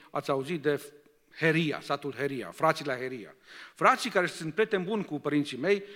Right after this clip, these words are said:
știau că eu sunt în armată și noaptea aceea au petrecut o rugăciune ca Dumnezeu să-mi păzească viața.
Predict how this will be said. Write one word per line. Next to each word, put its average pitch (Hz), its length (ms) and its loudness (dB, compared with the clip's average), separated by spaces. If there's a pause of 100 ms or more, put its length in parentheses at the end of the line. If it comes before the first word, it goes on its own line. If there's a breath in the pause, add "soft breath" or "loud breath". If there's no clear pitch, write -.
(140 loud breath)
știau 196 460 2
că 277 100 -6
eu 233 100 2
sunt 190 220 0
în 185 100 4
armată 147 640 0 (720 soft breath)
și 269 520 4
noaptea 233 340 2
aceea 214 280 2
au 190 100 2
petrecut 147 420 -4
o 160 60 0
rugăciune 143 580 -4 (180)
ca - 120 -14
Dumnezeu 127 480 -4
să-mi 131 220 -10
păzească 110 380 -10
viața. 90 320 -14